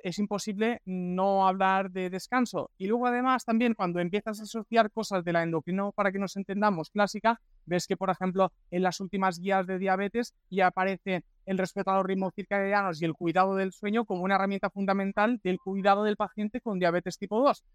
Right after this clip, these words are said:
Por tanto, al final, aquí vamos enlazando cabos, ¿no? Y eso es un poco lo que ha pasado con, con mi vida.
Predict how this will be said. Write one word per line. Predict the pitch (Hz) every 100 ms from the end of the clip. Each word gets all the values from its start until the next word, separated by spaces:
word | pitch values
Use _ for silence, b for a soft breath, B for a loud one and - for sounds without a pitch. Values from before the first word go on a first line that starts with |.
| _
Por | - 208
tanto, | 233 240
al | 254 240
final, | 240 240 233 233 _ -
aquí | 196 214
vamos | 202 196 196
enlazando | 196 190 - 190 190 190 190 170
cabos, | 170 160
¿no? | 170 202
Y | 190
eso | 190
es | 208
un | 214
poco | 202 214
lo | 202
que | 190
ha |
pasado | 185 175 185 180
con, | 165 175 170 170 170
con | - 180
mi | 175
vida. | 190 170 135